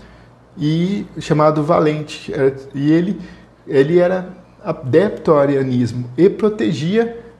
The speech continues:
quem defendia o arianismo. E São Basílio Magno enfrentou o imperador, até que ele morreu no ano trezentos e setenta e nove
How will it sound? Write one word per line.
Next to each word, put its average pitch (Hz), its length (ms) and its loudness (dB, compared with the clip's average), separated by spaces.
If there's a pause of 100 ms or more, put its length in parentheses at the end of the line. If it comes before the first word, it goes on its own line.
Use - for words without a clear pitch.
(160)
quem 185 260 0
defendia 175 480 -2
o 151 60 4
arianismo. 131 680 -2 (140)
E 180 120 -2
São 180 300 -2
Basílio 175 340 0
Magno 160 380 2
enfrentou 190 720 0 (260)
o 160 120 0
imperador, 156 720 2 (220)
até - 240 4
que 208 140 -2
ele 208 120 2
morreu 196 540 2
no 185 140 -2
ano 180 220 0
trezentos 170 480 -4
e - 40 -12
setenta 175 340 -4
e - 20 0
nove 165 340 2